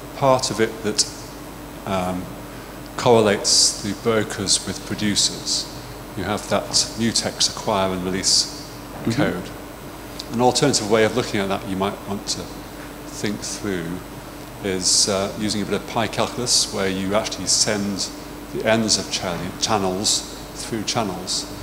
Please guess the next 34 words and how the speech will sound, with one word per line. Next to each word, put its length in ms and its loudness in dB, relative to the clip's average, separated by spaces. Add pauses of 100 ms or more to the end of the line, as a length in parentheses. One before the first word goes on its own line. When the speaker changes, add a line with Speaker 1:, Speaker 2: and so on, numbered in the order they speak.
(300)
Speaker 1:
So 160 4
you 140 4
can 180 -4
create 440 6
a 40 4
service 1160 4
that 220 -2
issues 680 4
the 160 0
ends 200 2
of 60 -2
channels 640 0 (360)
that 180 -6
talk 300 2
to 100 -4
brokers. 560 -2 (640)
So 160 6
you 140 2
can 100 -2
have 120 2
a 60 2
dynamic 400 6 (1040)
network 440 0 (680)
where 220 6
the 260 0 (240)
topology 460 6
of 40 0
the 80 2
network 360 0
is 80 2
changing 560 0 (680)
because 500 0
you're 180 2
acquiring 500 4